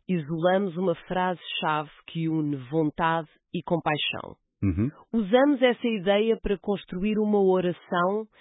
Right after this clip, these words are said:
Speaker 1: que nos desafia a não ter medo da dor alheia. A partir daí, definimos um compromisso de ação, uma microação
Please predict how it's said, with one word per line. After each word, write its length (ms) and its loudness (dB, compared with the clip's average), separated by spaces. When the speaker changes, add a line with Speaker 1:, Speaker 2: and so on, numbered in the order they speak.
Speaker 1:
que 100 0
nos 220 2
desafia 760 -4
a 80 -2
não 360 2
ter 220 -2
medo 300 0
da 160 -2
dor 260 -2
alheia. 560 -6
A 80 0
partir 360 4
daí, 380 2
definimos 460 -2
um 120 0
compromisso 760 -2
de 120 -2
ação, 540 -4
uma 240 2
microação 1160 2